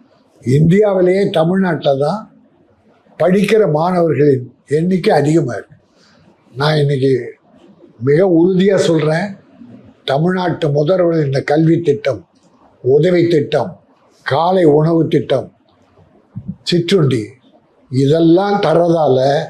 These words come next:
இன்னும் ஒரு பத்து வருஷம் பொறுத்து பாருங்க,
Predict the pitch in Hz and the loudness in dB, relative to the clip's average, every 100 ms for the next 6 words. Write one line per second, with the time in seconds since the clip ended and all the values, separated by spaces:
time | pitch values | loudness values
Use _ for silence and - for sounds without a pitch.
0 | - _ _ - - _ _ - 135 165 | -16 _ _ -20 -20 _ _ -6 0 0
1 | 170 147 165 151 - 180 165 214 202 165 | 2 0 0 -4 -2 0 2 2 0 -2
2 | 151 143 147 135 131 131 156 | -4 -4 -4 -4 -4 -6 -6